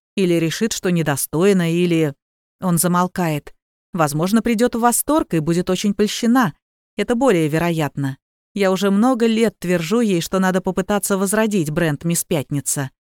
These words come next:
В наши дни ретро и всё связанное с семидесятыми пользуется большой популярностью,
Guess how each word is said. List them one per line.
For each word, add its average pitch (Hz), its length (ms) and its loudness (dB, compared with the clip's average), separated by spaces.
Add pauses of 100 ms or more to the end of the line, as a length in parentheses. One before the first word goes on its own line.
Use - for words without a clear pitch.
(120)
В 190 160 -4
наши 208 340 0
дни 202 320 2
ретро 214 380 0
и 170 240 -2
всё 196 200 -2
связанное 180 560 0
с 170 60 -2
семидесятыми 190 880 -2 (220)
пользуется 226 440 0
большой 233 320 -2
популярностью, 147 920 -2